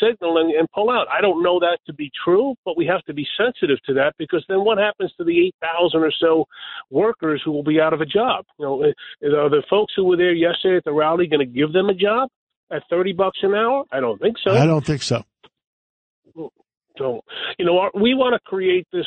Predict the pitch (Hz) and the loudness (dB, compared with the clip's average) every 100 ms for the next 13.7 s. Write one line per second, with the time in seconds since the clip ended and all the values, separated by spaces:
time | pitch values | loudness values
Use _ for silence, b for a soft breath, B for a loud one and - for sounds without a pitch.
0 | - 185 - 180 180 196 226 240 208 - | -4 -6 -4 0 0 2 0 0 -2 -2
1 | 180 156 147 - 147 135 B B 156 202 | 0 0 -2 -2 -6 -6 B B -2 2
2 | 190 170 180 180 165 - 170 160 151 165 | 2 2 2 2 2 -2 -2 2 2 0
3 | 180 165 165 156 147 139 - 151 147 147 | 0 2 2 2 0 -2 -2 2 4 2
4 | 135 156 147 151 - 127 135 143 139 - | 0 0 0 0 -4 -10 -2 -2 -2 -6
5 | - _ B B - 156 175 196 175 165 | -12 _ B B -4 0 2 4 2 2
6 | 170 165 156 - 151 147 139 151 170 - | 2 2 0 -4 -2 -2 0 -2 -2 0
7 | 175 151 - 143 135 131 127 147 156 151 | 0 0 -2 0 0 -2 -4 -4 -2 0
8 | 190 214 - 196 - 185 180 170 - - | -2 -4 -8 -10 -6 -6 -2 -4 -4 -4
9 | 165 170 170 - 135 - - 202 - 196 | -2 0 -2 -4 -12 -10 -4 -4 -2 -2
10 | 190 - - B - - - - 180 180 | -2 -2 -12 B -10 -8 -8 -2 0 0
11 | 175 170 147 - 165 165 - 160 - 165 | 0 0 -2 0 0 0 -2 -4 0 0
12 | 202 - 185 143 123 - 147 - 151 139 | 0 0 0 0 -2 -6 -10 -2 0 2
13 | 131 - 151 135 - 143 | -2 -4 -4 -4 -2 -4